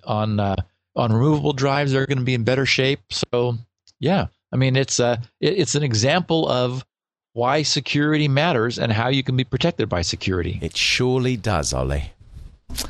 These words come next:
Speaker 2: Well, thank you. Very interesting, uh, expose. You could read more about this on Steve's website. Security Now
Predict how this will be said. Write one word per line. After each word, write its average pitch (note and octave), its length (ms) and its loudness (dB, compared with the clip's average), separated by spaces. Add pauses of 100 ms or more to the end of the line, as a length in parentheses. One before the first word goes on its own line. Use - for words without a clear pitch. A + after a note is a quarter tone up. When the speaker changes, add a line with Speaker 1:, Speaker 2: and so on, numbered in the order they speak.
(440)
Speaker 2:
Well, B2+ 100 0
thank G#3+ 400 0
you. C3 220 2
Very F3+ 260 2
interesting, C#3+ 580 -2
uh, A2 180 0
expose. A2 520 0
You A#2 260 2
could G#2+ 120 0
read C#3 160 2
more C3+ 260 2
about C3 300 0
this C3+ 240 2
on A2+ 180 2
Steve's A#2+ 320 0
website. A#2 400 2
Security A#2+ 440 0
Now B2 500 0